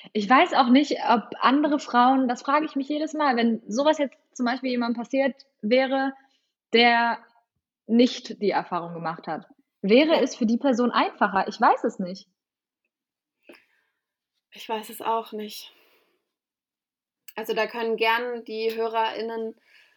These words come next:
Speaker 2: ähm, mir mal eine Nachricht zu schreiben, ob das ihnen quasi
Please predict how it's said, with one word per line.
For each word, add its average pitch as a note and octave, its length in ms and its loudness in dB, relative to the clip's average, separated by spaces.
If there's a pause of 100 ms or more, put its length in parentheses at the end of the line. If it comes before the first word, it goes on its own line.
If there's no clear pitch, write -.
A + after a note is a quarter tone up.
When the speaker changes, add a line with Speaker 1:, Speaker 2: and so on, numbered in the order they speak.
(440)
Speaker 2:
ähm, G3+ 440 -4
mir G#3 140 -4
mal G#3 100 -2
eine G3+ 140 -2
Nachricht G#3+ 460 -6
zu F#3+ 100 -10
schreiben, F#3+ 480 -4
ob - 180 -10
das - 460 -10
ihnen G#3 580 -6 (220)
quasi G#3 520 -8